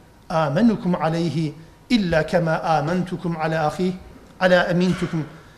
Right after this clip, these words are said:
illa kema emintukum ala ahi min qablu." Daha önce kardeşi Yusuf'u size güvenip emanet ettiğim gibi size emanet etmemi bekliyorsunuz. Olur mu böyle hiç? Bunu beklemeyin.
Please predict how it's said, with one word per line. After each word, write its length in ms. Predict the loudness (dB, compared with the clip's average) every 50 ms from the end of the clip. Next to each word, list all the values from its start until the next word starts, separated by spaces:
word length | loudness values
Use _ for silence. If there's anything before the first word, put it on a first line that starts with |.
| -20 -20 -20 -6 -2
illa 360 | -2 0 0 0 0 0 0
kema 280 | 0 0 0 0 0 0
emintukum 560 | -2 -2 0 0 0 0 -2 -4 -4 -4 -4
ala 260 | -4 -2 0 0 0
ahi 240 | 0 -2 -2 -6 -6 -8 -10 -20 -20 -20 -20 -20 -20 -20 -20 -20 -20 _ _ _ _ _ -10 -4
min 240 | -2 -2 0 0 -2
qablu." 480 | -4 -4 -6 -6 -6 -4 -6 -8 -8 -8 -12 -20 -20 -20 -20 -20 -20 _ _ _ -20 -20 -20 -20 -20 -20 -20 -20 -14 -8 -6
Daha 200 | -2 -2 0 0
önce 280 | 0 0 0 -2 -4 -4
kardeşi 500 | 0 0 0 0 0 -2 -4 -4 -4 -4
Yusuf'u 460 | -4 -4 -4 -4 -4 -4 -4 -4 -2
size 520 | -2 -2 -2 0 0 0 0 -2 -4 -8 -10 -10
güvenip 500 | -6 -2 -2 0 0 0 -2 -2 -2 -2
emanet 440 | -2 0 0 0 0 -2 -2 -4 -6
ettiğim 360 | -6 -6 -4 -4 -2 -2 -2
gibi 380 | -2 -4 -4 -4 -4 -6 -8 -12 -20 -20 -20 -20 -20 -20 -20 -20 -20 -12
size 360 | -8 -6 -4 -4 -2 -2 -2
emanet 540 | -2 -2 -2 -2 -2 -2 -2 -2 -4 -4 -4
etmemi 400 | -6 -6 -6 -4 -2 -2 -2 -2
bekliyorsunuz. 760 | -2 -4 -4 -6 -6 -6 -6 -8 -10 -12 -12 -14 -16 -20 -20 -20 -20 -20 -12 -8
Olur 220 | -4 -2 -2 -2
mu 180 | -2 -2 -2 -4
böyle 200 | -4 -4 -4 -6
hiç? 280 | -6 -8 -10 -16 -18 -20 -20 -20 -20 -20 _ _ _ _ _ _ _ -8
Bunu 180 | -8 -8 -8
beklemeyin. 440 | -10 -12 -10 -8 -6 -6 -6 -6 -10